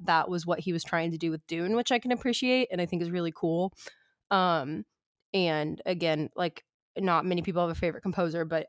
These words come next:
he, he popped up on the screen and I was like, "Oh, no wonder I liked it," because I love all of his scores. Like, I used to use his music to study with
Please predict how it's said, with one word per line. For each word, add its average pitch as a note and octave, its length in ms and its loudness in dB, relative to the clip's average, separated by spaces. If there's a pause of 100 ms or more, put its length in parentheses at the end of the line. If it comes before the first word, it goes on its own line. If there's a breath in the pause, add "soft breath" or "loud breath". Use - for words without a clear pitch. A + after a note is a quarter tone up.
he, G3 160 -4
he G#3 140 2
popped G3 240 4
up F3 60 -8
on F#3 120 2
the F3+ 60 -2
screen F#3 300 0
and F#3 80 2
I - 20 4
was E3+ 80 2
like, F3+ 140 -2
"Oh, G#3 100 6
no F#3+ 140 6
wonder D#3 280 2
I G#2 100 -2
liked - 300 -10
it," - 160 -8
because F#3+ 240 -2
I E3+ 100 2
love D#3+ 520 -2
all D#3 180 2
of D#3 120 -4
his - 480 -6 (160)
scores. C3+ 480 -4
Like, G3 120 -2
I G3 40 0
used F#3 240 0
to F#3 80 -4
use E3 240 -4
his E3+ 120 -2
music D#3 340 -2
to D#3 100 -4
study - 440 -10
with - 300 -8